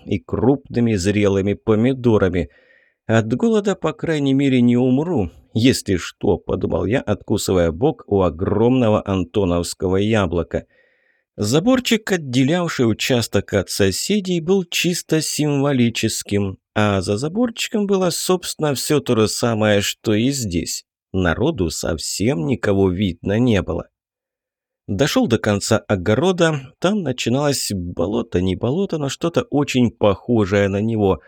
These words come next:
Метров сто с лишним тянулась высокая осока с камышами, дальше шел лес, смешанный из сосен и берез, и невысокий, наверное, недавно посаженный. Делать тут больше было совсем нечего,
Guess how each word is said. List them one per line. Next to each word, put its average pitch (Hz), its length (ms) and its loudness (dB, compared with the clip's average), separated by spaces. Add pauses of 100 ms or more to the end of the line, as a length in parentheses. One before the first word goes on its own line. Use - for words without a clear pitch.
(200)
Метров 104 600 2
сто - 260 0
с - 160 -6
лишним 98 460 -2
тянулась 101 480 -2
высокая 90 580 0
осока 87 440 -2
с - 140 -10
камышами, 117 720 -2 (300)
дальше 165 480 -2
шел 160 340 -2
лес, 117 480 0 (120)
смешанный 107 680 0
из - 260 -6
сосен 92 500 -2
и - 180 -4
берез, 92 460 -2
и 85 60 -4
невысокий, 127 720 -4 (220)
наверное, 117 720 0
недавно 101 580 0
посаженный. - 760 -4 (540)
Делать 196 500 2
тут 196 140 2
больше 175 420 -2
было 143 300 -2
совсем 107 680 0
нечего, 87 540 -4